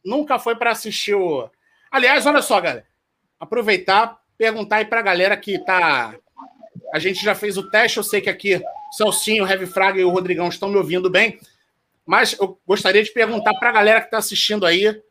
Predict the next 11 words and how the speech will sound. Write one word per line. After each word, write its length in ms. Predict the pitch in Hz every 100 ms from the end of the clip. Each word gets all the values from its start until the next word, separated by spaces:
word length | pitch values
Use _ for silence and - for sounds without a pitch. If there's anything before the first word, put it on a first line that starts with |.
| _
se 280 | - - 214 233 233
o 100 | 202
nosso 420 | 202 214 220 262 208
áudio 400 | 202 202 226 226
está 300 | 190 - 202
legal, 460 | 214 208 175 190 160
se 160 | -
está 300 | 165 - 185
bem 340 | 156 180 202 -
equalizado 680 | 160 185 190 147 170 170
hoje, 420 | 143 151 131 110